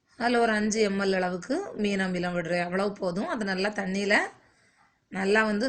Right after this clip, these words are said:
மிக்ஸ் பண்ணி அந்த செடிகளோட இலைகள் மேலெல்லாம் படுற மாதிரி ஊத்தி விட்டுருங்க. வேர் பகுதியில நீங்க ஊத்தி விடலாம். ஏன்னா அது நல்லா மேலெல்லாம்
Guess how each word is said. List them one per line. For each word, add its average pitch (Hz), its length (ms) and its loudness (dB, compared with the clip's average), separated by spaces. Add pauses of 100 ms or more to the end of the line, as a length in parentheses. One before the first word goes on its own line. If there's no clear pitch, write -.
மிக்ஸ் - 280 -6
பண்ணி 208 240 0 (1120)
அந்த 190 200 -4
செடிகளோட 214 400 2 (120)
இலைகள் 208 360 2
மேலெல்லாம் 185 420 -2
படுற 185 240 0 (120)
மாதிரி 190 240 -2 (140)
ஊத்தி 190 220 -6
விட்டுருங்க. 180 380 -2 (960)
வேர் 285 240 4
பகுதியில 220 380 2
நீங்க 208 240 0
ஊத்தி 190 220 -4
விடலாம். 180 320 0
ஏன்னா 202 180 -2
அது 214 160 -2
நல்லா 196 180 2 (120)
மேலெல்லாம் 226 420 2